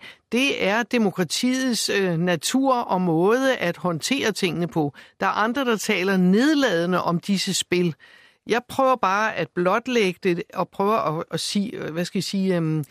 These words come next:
pædagogisk forklare, at det er fuldstændig, som Preben siger, at gå i Det Kongelige Teater.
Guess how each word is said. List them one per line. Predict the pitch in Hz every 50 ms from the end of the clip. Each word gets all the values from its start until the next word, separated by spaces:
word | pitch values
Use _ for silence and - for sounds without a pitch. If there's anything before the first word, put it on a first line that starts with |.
| - - _
pædagogisk | - 226 214 175 - - 247 262 262 262 254 - - - _ _ _ _ _ _
forklare, | - 190 - - - - 196 180 180 - 208 226 226 226 214 - - - - _ _
at | 127 143 147 -
det | 208 - -
er | - 170 208 262 302
fuldstændig, | - - - 254 233 185 - 226 196 180 185 180
som | - 185 175 151
Preben | - - 180 170 - - 190
siger, | 170 - - 190 175 175 175 170 156 - _ _ _ _ _ _ - 220
at | 202 -
gå | 220 208
i | 196
Det | 185 180 -
Kongelige | - 170 160 170 196 202 190
Teater. | 156 - - 143 135 135 143 151